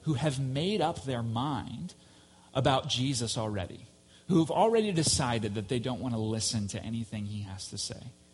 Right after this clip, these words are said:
who have already decided that they have everything in themselves that they need. This is a, these are the kind of people that Jesus is talking about. So he's identifying this sort of first group of people,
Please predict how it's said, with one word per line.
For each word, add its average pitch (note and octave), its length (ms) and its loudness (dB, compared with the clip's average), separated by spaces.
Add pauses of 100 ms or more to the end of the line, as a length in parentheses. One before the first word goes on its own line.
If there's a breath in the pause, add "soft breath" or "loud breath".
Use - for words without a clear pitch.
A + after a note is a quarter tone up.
(340 loud breath)
who F3 120 8
have D#3+ 100 10
already G#3 340 8
decided D3 540 4
that B2+ 100 0
they C3 120 2
have D3+ 560 0
everything C#3+ 680 -2
in D3 240 -2
themselves A#2+ 760 -2 (220 loud breath)
that A#2+ 140 -4
they A2+ 120 0
need. B2 320 -2
This D3+ 220 0
is F3+ 100 -2
a, C#3 80 0 (180 loud breath)
these D#3 120 0
are D#3 60 -6
the C#3+ 80 -2
kind D3 400 0
of B2 120 -6
people D#3+ 300 -4
that A2 120 0
Jesus B2+ 460 -4
is A#2 140 -6
talking C#3 380 -8
about. - 200 -10 (280 loud breath)
So F3+ 140 6
he's F3 200 8
identifying D#3 720 6
this B2+ 120 2
sort D3+ 200 0
of B2+ 100 -2
first D#3+ 460 -2
group C3 380 0
of A2 180 -6
people, - 480 -6